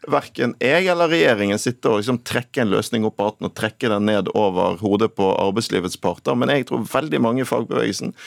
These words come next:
veldig mange i arbeidslivet ser at dette systemet er vi nødt til, eh, å se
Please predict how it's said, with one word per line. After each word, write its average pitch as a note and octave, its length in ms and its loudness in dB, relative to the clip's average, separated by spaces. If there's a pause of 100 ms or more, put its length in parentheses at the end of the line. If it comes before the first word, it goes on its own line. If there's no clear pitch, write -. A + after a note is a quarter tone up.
(220)
veldig C3 260 0
mange A#2+ 220 2
i - 20 2
arbeidslivet A2+ 460 -4
ser D3 340 0 (240)
at - 220 -12
dette - 340 -4
systemet C3 560 0
er G#2+ 140 0
vi A2+ 80 4
nødt C#3 260 2 (200)
til, G3+ 180 -2 (300)
eh, A#2+ 200 2
å - 120 -2
se - 160 0